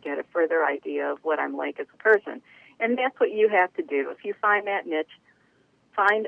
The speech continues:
others like you and get into their conversation, ask questions, and again, listen. Read them, listen to them, and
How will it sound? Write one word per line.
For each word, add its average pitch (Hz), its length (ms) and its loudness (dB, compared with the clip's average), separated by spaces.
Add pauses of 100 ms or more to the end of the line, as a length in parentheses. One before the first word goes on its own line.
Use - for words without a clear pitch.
(120)
others 190 360 4
like 160 320 2
you 151 360 -6
and 151 380 -4 (100)
get 160 160 0
into 170 240 -8
their 190 120 0
conversation, - 1000 -6 (160)
ask 156 300 2
questions, 160 640 -4
and 180 160 -2
again, 190 380 -2 (100)
listen. 262 420 4 (520)
Read 160 460 -2
them, 220 340 0 (140)
listen 170 500 -2
to 196 60 -6
them, 202 320 -2 (460)
and 370 240 -6